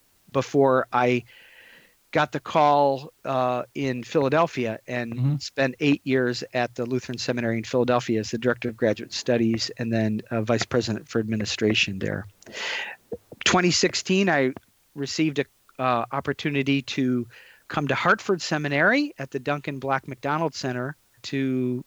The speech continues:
Speaker 1: take up a position as a, the Christian faculty member in Islamic studies and Christian Muslim relations. So I've been here since twenty sixteen, fall twenty sixteen. The unique thing about Hartford Seminary is it's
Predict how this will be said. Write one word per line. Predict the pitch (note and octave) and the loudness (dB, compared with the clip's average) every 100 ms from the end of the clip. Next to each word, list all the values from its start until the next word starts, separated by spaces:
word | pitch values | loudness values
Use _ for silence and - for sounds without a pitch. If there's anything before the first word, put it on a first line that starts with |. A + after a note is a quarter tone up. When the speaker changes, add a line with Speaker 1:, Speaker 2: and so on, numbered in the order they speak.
| _ | _
Speaker 1:
take | - D3 | -2 -2
up | C3+ C3 | -2 -4
a | |
position | C#3 C3 C#3 - C3 | -4 0 0 0 -2
as | B2 - | -2 -2
a, | B2 A#2+ A#2 _ _ _ _ _ _ _ | -4 -4 -8 _ _ _ _ _ _ _
the | B2+ A2+ B2+ _ - | -4 -4 -8 _ -4
Christian | G3 F3+ D#3 C#3+ | -2 0 -4 -4
faculty | D#3 C#3 D3+ C#3 C#3+ | -2 -2 -4 -8 -6
member | C3+ C3+ B2+ | -6 -6 -6
in | B2 | -6
Islamic | A#2+ C3+ B2+ B2 | -8 -6 -6 -6
studies | - B2 A#2+ A#2 | -6 -4 -4 -6
and | A#2 | -10
Christian | - B2+ - A#2+ | -6 -6 -6 -6
Muslim | B2 B2+ A#2+ | -6 -6 -6
relations. | A#2 C3 C3 G2+ F#2+ - - _ - - - - | 0 0 0 -6 -10 -14 -14 _ -20 -20 -20 0
So | F#3 | 2
I've | F3+ | 4
been | G#3 G#3+ | 4 4
here | A3+ | 4
since | G#3 F3+ D#3+ | 2 -2 -8
twenty | - F3 F3 | -4 -2 -2
sixteen, | - D3+ - D#3+ E3+ C#4 - | -2 -6 -6 -2 0 0 -4
fall | - D3+ C#3+ | 0 0 0
twenty | - D3+ | -2 -6
sixteen. | C#3+ - - - D#3 G3 - _ _ - - - _ | -4 -6 -8 -4 -4 -4 -8 _ _ -20 -20 -20 _
The | E3 | 4
unique | F#3+ A3 A3+ | 6 4 4
thing | G#3+ F#3+ | 2 2
about | F3 E3+ - | 4 2 2
Hartford | - A3 - F3+ D3 | 0 0 0 -4 -4
Seminary | D#3+ D3 C3+ B2+ C#3+ E3+ C#3 | -6 -4 0 0 0 0 0
is | C#3+ C3+ | 0 -2
it's | C#3+ - - | -4 -4 -14